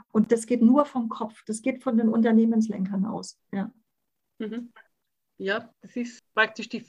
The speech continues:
Speaker 2: die Verantwortung wird auch an die Belegschaft gegeben. Also sie dürfen Mitverantwortung tragen.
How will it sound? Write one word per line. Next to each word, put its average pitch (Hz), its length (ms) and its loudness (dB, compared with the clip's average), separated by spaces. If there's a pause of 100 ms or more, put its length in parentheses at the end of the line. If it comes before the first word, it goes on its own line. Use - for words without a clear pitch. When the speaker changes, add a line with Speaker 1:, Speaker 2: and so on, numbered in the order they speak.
Speaker 2:
die 208 280 -10
Verantwortung 180 1200 -4
wird 233 400 -4
auch 202 260 -4
an 202 160 -6
die 208 100 -10
Belegschaft 196 600 -2
gegeben. 190 460 -8
Also 175 220 -6
sie 208 200 -12
dürfen 233 420 -4
Mitverantwortung 190 1200 -4
tragen. 180 500 0